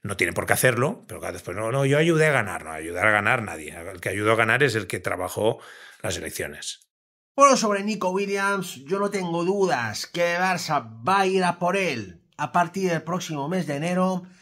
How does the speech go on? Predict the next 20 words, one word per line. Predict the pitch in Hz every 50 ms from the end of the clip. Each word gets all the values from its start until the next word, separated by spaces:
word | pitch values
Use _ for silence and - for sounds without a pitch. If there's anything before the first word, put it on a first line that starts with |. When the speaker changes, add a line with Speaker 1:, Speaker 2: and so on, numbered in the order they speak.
| _ _ _ _ -
Speaker 2:
Es | 196 208 208 208
el | 208 196 190
objetivo | 185 180 180 - 185 165 - - 202 208 196 180 165 143 127 113 - - _
número | 151 147 156 170 185 196 214 220 220 214 202 190 175 170
uno | 190 202 190 180 165 147
de | 143 139
Hansi | 120 - - 202 202 190 - 190 175
Flick | - 151 143 127 110 - _
y | - 220 226
también | 233 220 220 233 233 233 220
de | 214
nuestro | 208 196 185 - 202 190 185
presi, | 190 202 220 220 208 208 - 165 151 135 127 120 113
Joan | 202 214 214
Laporta. | 190 160 151 - 185 185 180 175 185 185 185 185 185 180 175 170 - - - _ _ _ _ _ _ -
Pero | 175 208 214
lo | 214 214 214
que | 214 208
opina | 208 208 214 233 233 226 214 208
Masip | 208 202 185 - - - 151 127 117 - -